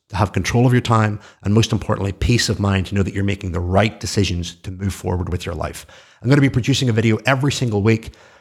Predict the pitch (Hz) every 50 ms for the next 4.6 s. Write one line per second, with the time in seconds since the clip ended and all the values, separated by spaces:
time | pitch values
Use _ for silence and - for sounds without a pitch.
0 | _ _ _ _ _ - - 117 - - 131 123 101 95 87 98 117 127 131 107
1 | 113 117 113 - 120 107 104 101 110 107 - - 104 101 - - - - 107 104
2 | 101 101 95 92 - - - - _ _ _ _ - - 127 135 123 131 - -
3 | 117 117 117 123 135 127 113 - - 110 - - - 117 110 110 113 104 92 95
4 | - - - 123 117 107 107 104 98 90 82